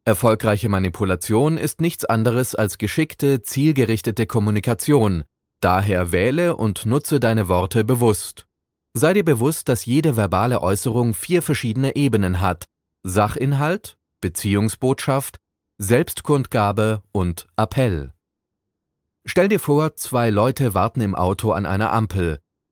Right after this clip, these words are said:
Person eins sagt: "Es ist grün." Dieser einfache Satz ist komplexer, als man meint, wenn man alle vier Ebenen berücksichtigt. Die Benennung der Ampelfarbe ist der Sachinhalt.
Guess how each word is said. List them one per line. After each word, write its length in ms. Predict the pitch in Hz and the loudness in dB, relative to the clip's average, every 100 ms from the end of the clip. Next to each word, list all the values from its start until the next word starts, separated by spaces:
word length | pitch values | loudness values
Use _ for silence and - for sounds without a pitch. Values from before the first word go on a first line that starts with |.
| - | 0
Person 360 | 113 107 95 | 0 2 0
eins 360 | - 92 135 - | 0 0 -2 0
sagt: 480 | 104 123 - - - _ _ | 0 0 -4 -16 -20 _ _
"Es 160 | 117 | -2
ist 160 | - - | -2 -4
grün." 460 | - 165 131 80 69 _ _ _ _ - | 0 2 2 -2 -8 _ _ _ _ -4
Dieser 300 | 185 185 180 | 0 2 2
einfache 420 | 123 127 147 117 | 2 0 0 0
Satz 320 | 95 98 - 107 | 0 0 -2 -6
ist 160 | - | -2
komplexer, 560 | 120 98 101 95 - 98 | -2 0 0 -2 0 0
als 140 | 110 | 0
man 120 | 131 | 0
meint, 320 | 135 151 107 - _ _ - | 0 2 0 -2 _ _ 0
wenn 160 | 127 | 2
man 220 | 131 127 - | 2 0 0
alle 240 | 151 180 | 0 0
vier 380 | - 123 135 139 | -2 0 0 2
Ebenen 400 | 107 101 95 95 | 0 0 0 0
berücksichtigt. 920 | 110 131 - 101 - 90 80 - - _ _ _ _ 139 | 2 0 0 -2 -2 -4 -6 -10 -20 _ _ _ _ 0
Die 80 | |
Benennung 400 | 135 147 175 196 | 2 2 2 0
der 160 | 147 107 | 2 0
Ampelfarbe 560 | 104 123 - 113 110 123 | 0 -2 0 0 2 2
ist 260 | - - | 0 -2
der 140 | 165 120 | -2 0
Sachinhalt. 840 | 117 - 110 90 90 85 80 - | 0 0 -2 0 0 -2 -4 -8